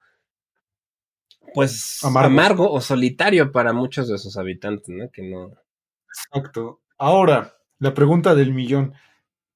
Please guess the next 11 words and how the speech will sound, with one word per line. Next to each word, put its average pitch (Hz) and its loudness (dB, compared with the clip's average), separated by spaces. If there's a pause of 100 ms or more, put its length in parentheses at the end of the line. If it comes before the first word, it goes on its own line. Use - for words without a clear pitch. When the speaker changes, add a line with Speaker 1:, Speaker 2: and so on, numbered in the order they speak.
(240)
Speaker 2:
¿se - -2
merecía 139 2
más 147 -2
el 135 -4
premio 147 2
que 120 -2 (100)
Everything 143 0
Everywhere 135 0
All 135 2
at 127 0
Once? 160 -6